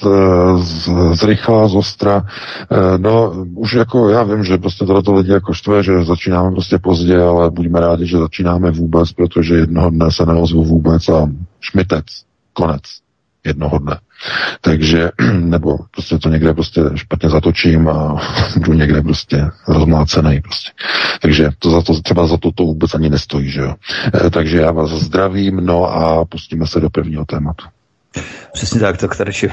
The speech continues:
Speaker 2: přijej-, přijížděj pozdě, než aby si musel tohleto něco podobného riskovat. I když jezdíš rovně po dálnici přece jenom, ale i přesto ta dálnice je právě úplně ten nejhorší zabiják, jo, protože tam jedno auto,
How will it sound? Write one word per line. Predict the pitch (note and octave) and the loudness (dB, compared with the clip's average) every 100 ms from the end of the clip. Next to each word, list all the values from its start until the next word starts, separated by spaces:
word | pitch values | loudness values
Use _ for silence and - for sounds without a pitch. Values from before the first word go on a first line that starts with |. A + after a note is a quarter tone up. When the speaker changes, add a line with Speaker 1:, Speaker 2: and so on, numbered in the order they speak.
| - | -4
Speaker 2:
přijej-, | - G2+ G2+ | 0 2 0
přijížděj | - G#2 G2 G2 | -2 -2 0 0
pozdě, | G#2 G2 G#2 | 0 2 0
než | G2 G#2 | 2 0
aby | F#2+ | -2
si | G#2+ | 0
musel | G2+ A2+ G2 | 0 0 0
tohleto | G2 G2+ G2+ | 0 2 2
něco | G2 G#2 | 2 2
podobného | G2 F#2 G2 G#2 | 2 2 2 2
riskovat. | G2+ - G2 F#2+ | 0 0 0 2
I | |
když | G2+ G#2+ | 0 0
jezdíš | A#2+ B2 A2+ | 0 0 0
rovně | G#2+ G#2 C3 | 0 2 0
po | A#2+ A#2 | 2 2
dálnici | G2 G2+ G#2+ - B2+ | 2 0 -2 -2 -4
přece | - A2 A#2 | -4 -6 -2
jenom, | G#2+ G#2+ F#2 | -2 -2 -2
ale | G2 - - - - - | -4 -4 -12 -16 -16 -6
i | A2+ | -4
přesto | A2 G2 G2 A2 G2+ | -2 -2 0 0 0
ta | G#2 | -2
dálnice | G2+ G2 G2 A2 | -2 -2 -4 -6
je | G2 | -4
právě | G2 F#2+ G2 | -2 -2 -2
úplně | F2 F#2+ | -4 -6
ten | F#2 | -6
nejhorší | F#2+ F#2 E2+ G2+ | -4 -4 -6 -2
zabiják, | F#2 F#2+ F2 D2+ D#2 | -2 2 0 0 -4
jo, | D#2 E2 | -6 -6
protože | E2 E2 E2 F2 | -8 -10 -8 -2
tam | E2+ | 0
jedno | E2 E2+ | 0 0
auto, | D2+ E2+ F2 | 0 0 -2